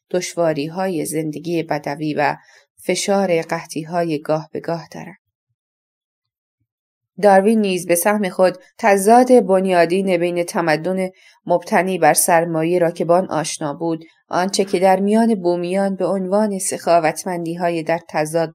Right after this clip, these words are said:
با نفع شخصی می‌دید، در تلاش برای ارائه نمونه‌ای از بدبخت‌ترین، دقت‌انگیزترین و فقیرترین اشکال زندگی وحشی‌ها، مالتوس برند.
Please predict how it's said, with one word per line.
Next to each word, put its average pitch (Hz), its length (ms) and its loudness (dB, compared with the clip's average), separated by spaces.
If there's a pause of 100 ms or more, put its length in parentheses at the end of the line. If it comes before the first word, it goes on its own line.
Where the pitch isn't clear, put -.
با 202 120 6
نفع 214 420 2
شخصی 202 540 0
می‌دید، 185 640 0 (160)
در 226 160 6
تلاش 269 520 4
برای 208 540 6
ارائه 190 340 6
نمونه‌ای 196 500 2
از 180 200 2
بدبخت‌ترین، 202 1080 0
دقت‌انگیزترین 175 1300 0
و 175 40 -2
فقیرترین 170 720 -2
اشکال 190 440 -2
زندگی 160 520 -2
وحشی‌ها، 165 720 0 (460)
مالتوس 220 520 2
برند. - 260 -14